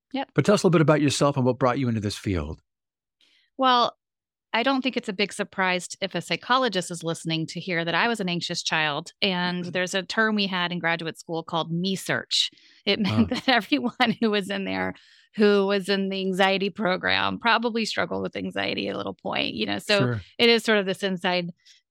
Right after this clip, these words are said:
Speaker 1: joke. I think I got into this field because I've always loved working with and being around kids. And eventually, as I was older, I included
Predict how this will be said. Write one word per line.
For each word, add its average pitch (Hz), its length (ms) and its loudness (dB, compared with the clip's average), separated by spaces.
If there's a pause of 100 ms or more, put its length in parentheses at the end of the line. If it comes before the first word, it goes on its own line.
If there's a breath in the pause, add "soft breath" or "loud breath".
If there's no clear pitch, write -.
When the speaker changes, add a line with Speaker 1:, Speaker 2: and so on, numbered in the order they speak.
Speaker 1:
joke. 190 440 4
I 226 120 0
think 262 200 0
I 262 80 -2
got 226 200 0
into 196 180 -2
this 190 220 -6
field 190 400 0
because 180 520 -2
I've 180 220 0
always 208 340 2
loved 180 600 -2 (460 soft breath)
working 196 440 -2
with 190 280 -2
and 185 120 -2
being 185 200 -2
around 180 280 -4
kids. 185 520 -4
And 180 240 -2 (340 soft breath)
eventually, 190 400 0
as 180 80 -2
I 175 140 0
was 175 200 -6
older, 196 360 0
I 180 360 2
included 185 540 -2